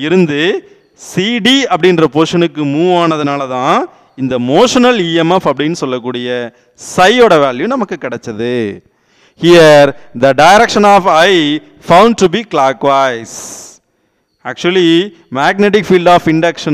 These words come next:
வந்து inward டைரக்ஷன்ல எங்கெல்லாம் travel ஆகுதோ, எப்பெல்லாம் perpendicular to the conductor-ஆ இருக்கோ, அப்பெல்லாம் direction of the current அப்படின்றது clockwise direction-னு கிடைக்கும். It is from the Fleming right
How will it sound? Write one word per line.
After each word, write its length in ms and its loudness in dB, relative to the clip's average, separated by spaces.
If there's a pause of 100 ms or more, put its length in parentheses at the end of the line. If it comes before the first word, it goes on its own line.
வந்து 160 0 (120)
inward 340 2
டைரக்ஷன்ல 460 2 (100)
எங்கெல்லாம் 480 0
travel 380 -2
ஆகுதோ, 340 -6 (680)
எப்பெல்லாம் 440 2
perpendicular 600 -2
to 100 -4
the 140 -4
conductor-ஆ 480 -2 (120)
இருக்கோ, 340 -6 (520)
அப்பெல்லாம் 400 -4 (100)
direction 500 0
of 140 -2
the 60 -4 (100)
current 320 0
அப்படின்றது 440 -2 (480)
clockwise 560 2
direction-னு 560 0
கிடைக்கும். 520 -4 (420)
It 120 0
is 100 -6 (100)
from 140 0 (100)
the 120 -4
Fleming 380 -2 (140)
right 200 -2